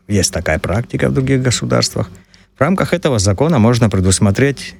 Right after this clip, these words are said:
тех, которые не отслужили по той или иной причине, но отдали свой долг на другом поприще, не военном, а на каких-то,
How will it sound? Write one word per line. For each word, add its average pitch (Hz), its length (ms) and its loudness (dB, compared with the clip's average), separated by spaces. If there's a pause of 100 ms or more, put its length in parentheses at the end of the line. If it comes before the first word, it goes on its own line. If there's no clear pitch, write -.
(320)
тех, 120 220 0
которые 95 440 2
не 87 100 4
отслужили 107 500 0
по - 160 -2
той 131 260 0
или 87 260 0
иной 92 200 4
причине, 151 540 0
но 104 160 4
отдали 95 400 4
свой 95 340 2
долг 151 400 -2
на 117 260 2
другом 101 360 0
поприще, - 480 0
не 95 160 4
военном, 113 540 2
а 87 140 2
на 82 160 -2
каких-то, - 480 -6